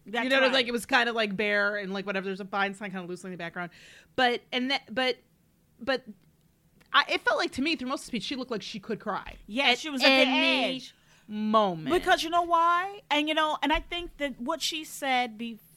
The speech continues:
Speaker 1: a couple of weeks ago when she talked about being low-grade depressed,
Speaker 2: Mm-hmm.
Speaker 1: um, and sharing her feelings, and, you know, and th-, I try to, in the silly memes that I find myself sharing, I try to share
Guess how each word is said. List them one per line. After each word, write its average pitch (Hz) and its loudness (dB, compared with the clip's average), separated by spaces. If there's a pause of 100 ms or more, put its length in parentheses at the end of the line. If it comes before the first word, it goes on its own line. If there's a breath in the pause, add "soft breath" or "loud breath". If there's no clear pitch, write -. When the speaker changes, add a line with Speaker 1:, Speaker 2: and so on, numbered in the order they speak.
Speaker 1:
a 226 -8
couple 262 -4
of 208 -8
weeks 247 -8
ago 202 -4
when 185 -6
she 226 -8
talked 214 -4
about 196 -2
being 196 -4
low-grade 185 -4
depressed, - -10
Speaker 2:
Mm-hmm. 254 -12 (600 loud breath)
Speaker 1:
um, 254 2
and 262 0
sharing 339 0
her 285 -2
feelings, 294 -4
and, 277 -2
you 311 -6
know, 294 0
and 294 -2
th-, 320 -10 (180)
I 392 4
try 359 2
to, 254 -6 (360 loud breath)
in 311 2
the 294 0
silly 370 -6
memes 269 -2
that 226 0
I 226 2
find 220 -2
myself 202 -6
sharing, 196 -6
I 269 0
try 330 -6
to 320 -14
share 247 -4